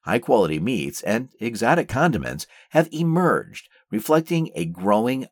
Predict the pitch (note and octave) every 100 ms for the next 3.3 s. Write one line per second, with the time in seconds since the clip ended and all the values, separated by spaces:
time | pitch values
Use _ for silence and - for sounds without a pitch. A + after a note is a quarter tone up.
0 | G2+ F2 F2+ F#2+ - - G2 - G1+ -
1 | F#2+ G2 A2 - D#3+ C3 F2 D#2+ C2 A1
2 | _ - E2+ B2 - - B2+ - F3+ -
3 | D3 D3+